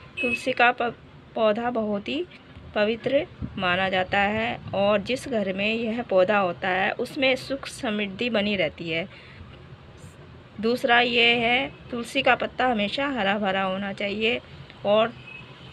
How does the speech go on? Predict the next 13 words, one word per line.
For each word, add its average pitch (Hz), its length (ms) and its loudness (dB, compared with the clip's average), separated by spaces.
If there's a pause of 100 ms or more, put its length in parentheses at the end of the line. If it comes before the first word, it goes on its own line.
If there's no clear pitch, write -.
तुलसी 247 360 0
को 269 260 4
कभी 247 380 0 (240)
सूखने 226 460 0
मत 240 280 -2
दें। 185 200 0 (1040)
और 180 120 -6 (760)
तुलसी 247 360 0
के 320 160 0 (460)
पेड़ 247 260 6
में 262 240 4
अगर 254 300 0
आप 254 300 4